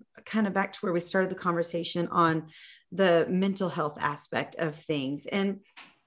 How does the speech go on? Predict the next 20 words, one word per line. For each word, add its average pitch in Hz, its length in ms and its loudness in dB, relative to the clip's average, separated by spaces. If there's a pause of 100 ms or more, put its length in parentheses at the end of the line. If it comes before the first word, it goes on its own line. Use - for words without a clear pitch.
(400)
I, 214 200 -2
I'd 220 180 4
love 269 160 4
to 339 120 2
know 302 120 6
just - 240 -6
your 233 120 4
tips 214 520 -2
as 170 160 0
we're 202 260 6
kind 196 220 0
of 165 80 4
winding 170 400 2
the 175 60 -4
conversation 170 720 -4
down 165 260 2
for 160 400 0 (280)
helping 233 840 2 (540)
our, 175 260 4
our 165 460 0